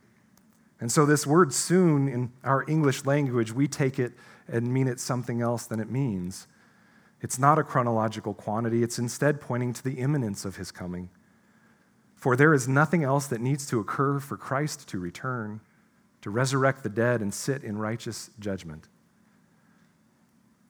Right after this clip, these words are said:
He's simply waiting for his, his bride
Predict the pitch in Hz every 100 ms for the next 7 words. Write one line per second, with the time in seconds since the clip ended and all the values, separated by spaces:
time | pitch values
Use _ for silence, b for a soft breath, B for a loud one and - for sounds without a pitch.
0 | _ - 127 - 120 120 117 104 117 110
1 | 104 - 107 104 104 101 135 - 123 104
2 | 104 98 87 87